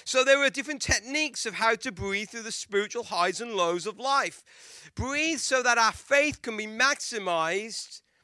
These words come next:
Breathe also that we can catch our breath and we don't get exhausted with life. Now, throughout this series, we are gonna get our spiritual dumbbells out,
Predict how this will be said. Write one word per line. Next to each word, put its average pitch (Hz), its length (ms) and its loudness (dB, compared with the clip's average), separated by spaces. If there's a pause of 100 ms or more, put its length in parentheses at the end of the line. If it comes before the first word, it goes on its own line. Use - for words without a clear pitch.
(360)
Breathe 277 460 0
also 269 520 4
that 220 140 6
we - 200 -12
can 240 120 -10
catch - 460 0
our 226 160 4
breath 190 680 -2 (340)
and 190 140 -6
we 220 80 -6
don't 220 240 2
get 196 160 2
exhausted 165 840 -4
with 160 340 -4 (100)
life. - 720 -6 (500)
Now, 214 140 2
throughout 247 320 4
this 277 120 -2
series, 214 760 -2 (400)
we 262 180 4
are 277 100 8
gonna 233 220 6
get 190 360 4
our 175 240 2 (280)
spiritual 269 880 -2
dumbbells 214 1080 6
out, 190 580 2